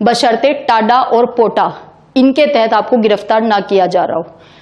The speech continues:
तो आप पूछ सकते हो कि मुझे क्यों गिरफ्तार किया जा रहा है। उसके बाद आप अपने वकील से परामर्श कर सकते हो, ये अधिकार भी आपको दिया गया है।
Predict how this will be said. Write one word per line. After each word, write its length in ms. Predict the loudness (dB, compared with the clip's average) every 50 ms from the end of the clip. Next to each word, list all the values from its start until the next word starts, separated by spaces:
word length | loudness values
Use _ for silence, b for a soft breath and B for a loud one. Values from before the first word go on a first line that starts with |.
| b b b 2
तो 60 | 2
आप 400 | 2 4 2 2 2 0 -2 -2 0
पूछ 200 | 0 0 0 0
सकते 380 | -2 -2 -2 -2 0 0 2
हो 160 | 2 2 2 -2 -6 -6 -2
कि 60 | 0 2
मुझे 320 | 2 2 2 2 2 0
क्यों 300 | 0 0 0 2 2 2
गिरफ्तार 460 | 2 2 0 0 0 0 2 2 2
किया 240 | 2 2 2 2 2
जा 180 | 2 2 2 2
रहा 140 | 2 0
है। 180 | 0 -2 -6 B B B B B B B B B -4
उसके 320 | -2 -2 -2 0 0 0 2
बाद 380 | 2 2 0 0 -2 -4 -2 0
आप 160 | 0 0 0 0
अपने 260 | 0 2 2 2 2
वकील 360 | 2 0 0 0 0 0 0
से 160 | 0 -2 -2
परामर्श 580 | -2 0 0 0 2 2 2 2 2 0 0 -2 -2
कर 80 | -2
सकते 400 | -2 -2 -4 -4 -2 0 0 0
हो, 180 | 2 2 0 -2 -2 -6 -14 -18 -10 -4 0
ये 180 | 2 2 2
अधिकार 400 | 4 2 2 2 2 0 2 2
भी 120 | 2 2 2
आपको 300 | 2 0 0 0 0 0
दिया 260 | 2 2 2 2 2
गया 220 | 2 2 2 2
है। 220 | 0 -2 -8 -10